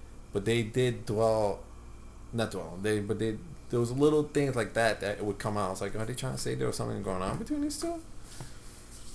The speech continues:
Um, so we'll see in part two if that's a thing that they're gonna dwell on further, but I don't think so. Um, but other than that, it, it, yeah, it's good. It's a good, uh, thing. Um,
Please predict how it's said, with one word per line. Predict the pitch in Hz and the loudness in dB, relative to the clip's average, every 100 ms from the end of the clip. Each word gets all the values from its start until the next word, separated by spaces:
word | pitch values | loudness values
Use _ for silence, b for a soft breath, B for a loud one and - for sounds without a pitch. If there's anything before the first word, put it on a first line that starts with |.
| - | -2
Um, | 98 95 95 92 90 - - - - - - - - - - - - - - - - | 0 2 0 -4 -8 -12 -14 -14 -14 -16 -16 -14 -14 -14 -16 -16 -16 -14 -16 -16 -8
so | - | -2
we'll | 98 | 0
see | 98 | 0
in | 95 | -2
part | 87 82 | -4 -4
two | - 107 107 | 0 0 0
if | 104 | -2
that's | 107 107 - | 0 -2 -2
a | 104 | -4
thing | 101 - 107 107 | -6 -4 -2 0
that | 104 | 0
they're | 107 | 0
gonna | 101 98 90 | -2 -2 0
dwell | 107 101 | 4 4
on | 104 95 | 4 0
further, | - 98 107 139 156 | 0 2 4 4 2
but | 127 | 2
I | 104 | 2
don't | 107 104 | 2 0
think | - | -6
so. | - 87 90 - - B B B B B - - | -6 -8 -8 -12 -16 B B B B B -12 -8
Um, | 92 90 90 95 - - - - - - - - | -6 -6 -8 -10 -14 -16 -16 -16 -16 -14 -8 4
but | |
other | 113 135 | 6 6
than | 131 | 6
that, | 135 131 | 6 6
it, | 147 | 2
it, | 165 175 | 2 4
yeah, | 160 | 6
it's | 139 | 6
good. | - 135 120 - - - - - - | 6 4 4 -2 -10 -14 -16 -14 -6
It's | - | -2
a | |
good, | 120 120 - | 0 0 -2
uh, | 117 110 107 101 | -2 0 2 0
thing. | 98 95 98 - - - - - | 0 -4 -4 -12 -16 -16 -14 -4
Um, | 101 98 95 92 92 | -2 0 0 -2 -4